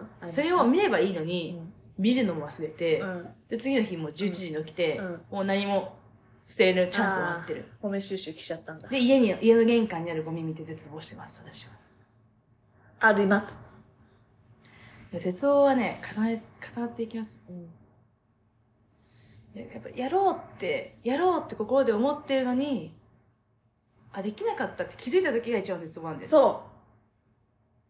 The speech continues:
Speaker 1: う。で、諦めてんじゃないんだよね。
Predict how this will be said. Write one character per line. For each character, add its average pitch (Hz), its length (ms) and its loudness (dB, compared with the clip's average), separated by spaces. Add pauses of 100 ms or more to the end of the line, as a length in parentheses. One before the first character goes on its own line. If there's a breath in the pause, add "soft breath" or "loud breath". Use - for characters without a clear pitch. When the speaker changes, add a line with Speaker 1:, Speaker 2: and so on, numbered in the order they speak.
(440)
Speaker 1:
う。 - 20 -20
で、 247 460 0
諦 - 240 -12 (180)
め 403 40 -4
て 254 160 -4
ん 190 40 -6
じ 180 80 -8
ゃ 180 40 -6
な 190 100 -8
い 196 60 -6
ん 175 80 -10
だ 160 60 -12
よ 151 80 -16
ね。 165 260 -20